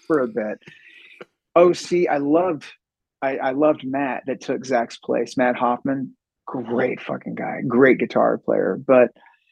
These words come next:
at that point, I was just tired and I just wanted to go home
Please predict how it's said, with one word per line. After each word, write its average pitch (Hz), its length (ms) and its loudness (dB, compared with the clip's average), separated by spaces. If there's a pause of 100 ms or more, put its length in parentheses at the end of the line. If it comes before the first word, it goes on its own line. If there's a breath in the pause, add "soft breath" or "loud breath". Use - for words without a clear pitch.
(300 soft breath)
at 147 180 2
that 147 260 4
point, 147 340 0
I 123 80 -2
was 123 180 -6
just - 200 -12
tired 123 540 0 (180)
and 123 140 2
I 117 80 0
just 113 260 -4
wanted 117 200 0
to 110 80 0
go 110 180 2
home 110 400 -4